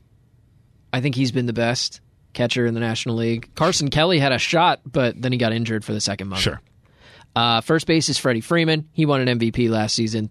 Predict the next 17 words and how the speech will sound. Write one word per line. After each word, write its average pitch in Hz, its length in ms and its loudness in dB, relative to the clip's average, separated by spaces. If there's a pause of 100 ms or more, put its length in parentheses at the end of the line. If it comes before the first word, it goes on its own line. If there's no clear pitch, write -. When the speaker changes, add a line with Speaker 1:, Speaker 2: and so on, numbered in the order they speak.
Speaker 1:
That 110 160 -2
certainly 95 320 -4
helps. 98 340 -6 (720)
Uh, 107 220 0
second 160 260 0
base, 139 260 2
Adam 123 260 0
Frazier, 120 380 0
we 110 120 -2
talked 104 320 -2
about, 104 360 -2 (540)
uh, 101 440 0
who 123 180 2
has 110 200 0
had 117 200 -2
this 110 180 -6 (580)
emergence 120 760 -2